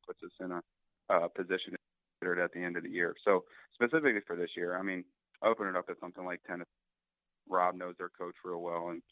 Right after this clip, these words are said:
um, you know, I, I think anytime you, you open up with an S E C school, it kinda lets people know that, hey, you're willing to play anybody,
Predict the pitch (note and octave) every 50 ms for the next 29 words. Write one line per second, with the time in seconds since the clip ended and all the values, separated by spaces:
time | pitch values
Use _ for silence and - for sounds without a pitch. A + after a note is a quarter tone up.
0 | _ _ _ _ _ _ - F2+ F2 F2 E2+ E2 E2 D#2+ - _ _ _ _ _
1 | _ _ - F#2 F2+ E2 E2 F2 F2+ F2+ - - F2 F2 - F#2+ E2+ F#2+ F#2 F2+
2 | F2+ - F2+ F2+ F2 F2+ F2 F2 D#2+ - - - F#2 F2 - F2+ F2+ - F#2 F2+
3 | F2+ E2+ - F2 E2+ E2 E2+ F2 F2 - - - - - F#2 F2 - - - F#2
4 | F2+ F2 E2+ - - F2 F2 E2+ F2 F2+ F2 - - - F2+ - - E2+ E2+ F2
5 | F#2 F2+ F2 E2 D#2 F#2 F#2+ F2+ F2 E2 E2 F2+ F#2 F2+ F2+ F#2 F2+ F2+ F2+ F2+
6 | F2 F2 - - F2+ F2+ F2+ F2+ F2+ F2+ F2+ - F2+ F2 F2 F2+